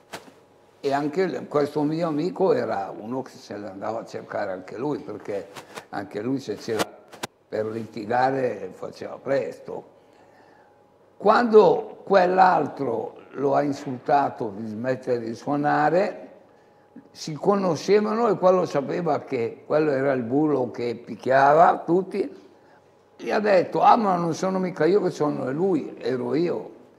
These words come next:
Quello è arrivato diretto a, da me e mi ha tirato un pugno. Naturalmente, eh, era il periodo in cui si studiava molto anche,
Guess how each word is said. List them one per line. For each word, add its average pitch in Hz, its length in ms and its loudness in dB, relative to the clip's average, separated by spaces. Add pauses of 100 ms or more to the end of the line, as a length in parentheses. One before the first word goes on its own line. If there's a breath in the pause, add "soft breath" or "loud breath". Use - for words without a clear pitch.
(520 soft breath)
Quello 220 240 4
è 254 40 2
arrivato 147 560 0
diretto 135 920 -2
a, 107 220 -4
da 151 200 -2
me 170 540 -6
e 107 80 -8
mi 107 80 -12
ha - 340 -12 (140)
tirato - 1000 -10
un 131 160 -8
pugno. 233 480 -8 (680 soft breath)
Naturalmente, 123 1600 -6
eh, 131 100 -6
era 139 120 8
il 120 80 2
periodo 131 360 2
in 110 140 -2
cui 135 180 -2
si 117 240 -8
studiava 110 540 -10
molto 113 480 -8
anche, 104 600 -10